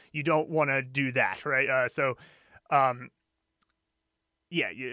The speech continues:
you know, 拿 something, 开心. And I mean, you could do that to things that aren't, um, you know,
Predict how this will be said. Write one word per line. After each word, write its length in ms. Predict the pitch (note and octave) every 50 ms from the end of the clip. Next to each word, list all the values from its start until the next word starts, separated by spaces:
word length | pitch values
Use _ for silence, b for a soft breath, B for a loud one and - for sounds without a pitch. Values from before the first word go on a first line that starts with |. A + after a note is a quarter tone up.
| C3 A#2
you 80 | F3 D#3+
know, 140 | B2 G#2+ G2
拿 460 | B2 D3 D3+ E3 D3 C#3 C3 A#2+ B2
something, 520 | - - - F#3+ F#3 F3 - F#3+ F#3 F3+ D#3+
开 280 | - - F#3+ G3+ F#3+
心. 320 | - - F#3 F#3+ F#3+ F#3+ -
And 80 | F3 F#3
I 40 |
mean, 140 | G#3 B3 C4
you 60 | B3
could 120 | - F#3+ D#3+
do 160 | F3 F#3+ F3+
that 280 | E3+ E3 D3+ D3+ - - _ -
to 160 | - D3 B2
things 320 | - E3 D#3 D3+ D3 C3
that 140 | C3 C3+ - _
aren't, 380 | C#3+ C#3 C3 B2+ B2 - - -
um, 380 | C#3+ B2+ A#2 A2+ A2 A2 A2+ - - _ _
you 140 | - C#3+ C3+
know, 220 | A#2+ G#2+ G2+ G#2+